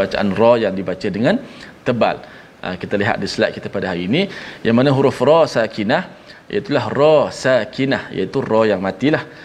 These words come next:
kerana wakaf. Ah, bila saya sebut, saya ulang, bila sebut kerana wakaf saja, eh, ra itu dimatikan kerana wakaf. Walaupun ra tu asalnya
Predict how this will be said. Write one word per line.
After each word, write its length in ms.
kerana 240
wakaf. 520
Ah, 160
bila 180
saya 140
sebut, 200
saya 100
ulang, 380
bila 100
sebut 200
kerana 240
wakaf 400
saja, 240
eh, 160
ra 200
itu 100
dimatikan 680
kerana 320
wakaf. 320
Walaupun 380
ra 160
tu 160
asalnya 260